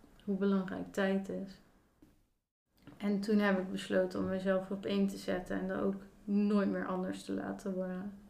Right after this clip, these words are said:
Ik kies er elke dag weer voor om, om bij Nick te zijn. Ik kies er iedere dag voor om mijn tijd aan de kinderen te geven. Ik kies er vandaag voor om met jou te zitten. En dan ook in volle bewustwording dat ik denk, "Ja, ik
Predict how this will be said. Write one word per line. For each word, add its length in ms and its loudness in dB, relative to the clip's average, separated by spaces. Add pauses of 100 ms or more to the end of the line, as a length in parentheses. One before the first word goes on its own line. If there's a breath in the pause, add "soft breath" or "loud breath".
(240)
Ik 100 -20
kies 200 0
er 100 4
elke 340 6
dag 180 4
weer 240 2
voor 260 0
om, 200 0
om 220 2
bij 140 4
Nick 280 2
te 100 -8
zijn. 340 -2
Ik 100 0
kies 200 2
er 140 2
iedere 300 2
dag 260 0
voor 280 2
om 120 2
mijn 200 2
tijd 300 2
aan 120 2
de 120 -2
kinderen 480 4
te 120 -6
geven. 560 -4 (840 loud breath)
Ik 200 0 (340)
kies 240 2
er 80 0
vandaag 440 8
voor 380 4
om 100 4
met 160 4
jou 280 8
te 120 -4
zitten. 680 -4
En 180 0
dan 280 0
ook 140 -2
in 100 -2
volle 360 6
bewustwording 720 2
dat 180 -2
ik 100 -12
denk, 200 -2
"Ja, 280 2
ik 100 -4